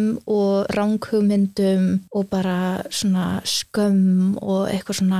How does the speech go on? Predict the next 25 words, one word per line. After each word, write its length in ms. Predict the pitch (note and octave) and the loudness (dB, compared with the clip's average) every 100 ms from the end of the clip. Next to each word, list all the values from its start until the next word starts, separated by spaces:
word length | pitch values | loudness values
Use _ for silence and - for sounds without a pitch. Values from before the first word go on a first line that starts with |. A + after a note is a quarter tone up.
| F#3+ | 0
ótrúlega 1300 | A3+ A3+ A3+ - A#3 A#3 A3 A3 A3 G#3 G#3 G3+ G3+ - | 0 -2 -2 -2 0 2 2 0 0 0 0 0 -2 -4
neikvæð 680 | G#3+ G#3+ A3 G#3+ - G#3+ G#3 | -4 0 -2 -2 -2 0 2
viðhorf 560 | G#3+ G#3+ G3 F#3 F#3+ | 2 0 0 -2 -2
og 400 | - G3+ G3 - | -2 0 0 0
maður 260 | A3 G#3+ G#3 | 2 2 2
var 120 | G#3+ | 0
bara 200 | - G3+ | 0 2
líka 280 | G#3+ G3+ G3+ | 2 2 2
í 100 | G3 | 2
fullri 380 | G3 A#3+ A#3 G3+ | 2 -2 0 2
vinnu 260 | G3 G#3+ G3 | 4 4 2
við 160 | G#3 | 0
það 120 | G#3+ G#3 | 0 2
að 100 | G3+ | 2
vera 160 | G3+ | 0
í 40 | G3 | 0
kommentakerfinu 960 | G#3+ G#3 G#3+ G3+ - A#3 G#3+ G#3 G#3 G#3+ | 0 0 0 -4 -2 0 2 2 2 2
undir 360 | A3+ A3+ A3 | 2 2 2
þessum 220 | G#3 G#3+ A3 | 2 0 0
póstum, 460 | A#3 A3+ - G3+ | -2 -2 0 0
þessum 220 | G3+ G3+ | 0 0
færslum 520 | A3+ A3+ - F#3 F#3 G3 | -2 -2 -2 -2 0 -2
á 140 | - A3 | -2 0
svona 300 | B3+ C#4 B3 | 0 0 0
feminista 760 | A3+ A#3 C#4 C#4+ A3+ - G#3 | 2 2 4 2 2 0 -2